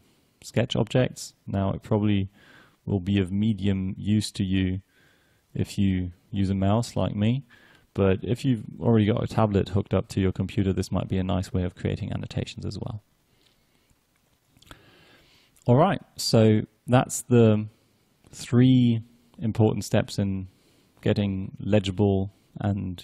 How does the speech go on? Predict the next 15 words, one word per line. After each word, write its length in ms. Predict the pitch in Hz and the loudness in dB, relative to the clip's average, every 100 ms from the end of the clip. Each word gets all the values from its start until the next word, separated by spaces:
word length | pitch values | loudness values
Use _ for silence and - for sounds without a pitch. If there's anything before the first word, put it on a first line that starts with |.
| - | -2
easy 280 | 107 101 101 | 0 2 0
to 120 | 104 | 0
understand 420 | 98 - 98 101 | -4 -4 -4 -2
code, 340 | - 131 127 | 2 2 2
is 300 | - 101 - _ - _ _ _ | 2 2 0 _ -20 _ _ _
create 460 | - 120 117 - | 0 2 0 -4
groups 460 | - 120 165 - - | 6 6 6 -4 -6
of, 440 | - 98 90 - 190 | 2 2 0 -14 -10
um, 520 | 104 98 98 98 95 98 _ _ _ _ - | 0 2 2 -2 -6 -10 _ _ _ _ -4
functionally, 680 | 113 107 - 107 101 98 101 _ _ _ _ _ _ _ _ _ _ _ - | -2 -2 -2 0 0 -2 -6 _ _ _ _ _ _ _ _ _ _ _ -10
functional 440 | - 117 - 113 | 0 2 2 0
units 340 | 101 110 131 131 | 4 4 2 0
that 160 | - | -4
belong 320 | - 104 104 101 | 0 0 0 -2
together, 440 | 92 101 123 | 0 2 2